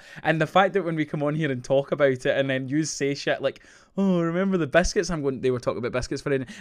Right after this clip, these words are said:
then Paul's like, "Oh, remember when we spent twenty minutes them trying to fucking dodge a rail fare?" What the fuck are we doing? Oh, it's not good for my blood pressure, but thank you very much for listening, folks. That is another rundown somewhat of what this episode was. I feel as if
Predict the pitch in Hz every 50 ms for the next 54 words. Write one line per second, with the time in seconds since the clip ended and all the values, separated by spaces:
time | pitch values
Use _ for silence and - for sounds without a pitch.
0 | 143 - 143 147 147 120 160 156 156 147 143 156 - - 156 151 139 139 156 165
1 | 170 190 185 175 175 165 165 151 - - 143 147 - - - 165 156 151 139 143
2 | 143 139 165 147 139 151 151 143 127 - 147 104 131 - - 147 - - 147 135
3 | 120 113 135 120 139 139 - 143 127 120 127 139 170 196 190 - 214 214 196 -
4 | - - - - - 160 165 175 208 240 277 339 - - - - 302 330 - -
5 | - 233 226 226 - - 214 196 180 165 160 156 160 175 185 185 156 - _ _
6 | _ _ _ _ _ _ - - - - _ _ - 165 185 180 175 170 170 170
7 | 160 160 143 135 - 185 175 165 165 143 123 156 147 135 120 135 131 123 - 147
8 | 135 123 - 143 120 - 165 - - - - 190 196 202 190 - 202 160 165 151
9 | 147 143 143 143 139 - - 143 131 139 131 - - 143 131 120 - 135 143 131
10 | 123 - 151 147 147 143 139 139 139 139 135 123 131 131 135 139 131 143 131 131
11 | 131 123 - - - - 139 170 160 135 127 135 139 139 - 135 123 120 139 135
12 | 131 127 131 - 131 123 120 - 120 - 127 120 117 117 120 123 131 127 123 -
13 | - 143 135 135 120 127 120 120 - -